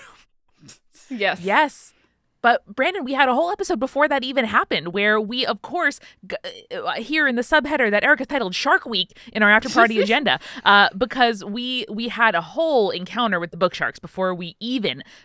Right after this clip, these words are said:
Speaker 3: Troy got swallowed up by the sea and, uh, Umbi had to face allegations of, uh, <laughs> of sleeping with a married avocado.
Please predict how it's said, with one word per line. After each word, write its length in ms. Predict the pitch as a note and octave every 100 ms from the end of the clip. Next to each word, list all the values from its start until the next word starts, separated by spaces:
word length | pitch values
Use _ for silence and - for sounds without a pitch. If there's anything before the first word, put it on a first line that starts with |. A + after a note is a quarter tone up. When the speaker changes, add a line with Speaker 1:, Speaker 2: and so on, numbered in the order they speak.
| _ F#3+
Speaker 3:
Troy 280 | - F#3+ F#3
got 200 | F3+ D#3
swallowed 480 | - G3 F3+ F3 F3
up 100 | E3+
by 160 | D#3+
the 80 | D3+
sea 400 | - G#3+ E3+ C#3+ - _
and, 340 | F3 D#3 D3 D#3
uh, 300 | D#3+ D3 D3
Umbi 340 | - E3 E3 D#3+
had 160 | D#3
to 80 | D3+
face 500 | - F3 D3 - - -
allegations 680 | D#3 D#3+ D#3+ D#3+ - D#3+ D3+
of, 280 | C#3+ D3 _
uh, 240 | D3 C#3 G3
<laughs> 80 | -
of 160 | - -
sleeping 460 | - A3+ F#3+ F#3+
with 120 | G#3+ G3
a 40 |
married 440 | F#3 A3+ F3+ F3+ -
avocado. 580 | F#3 D#3 - G#3 -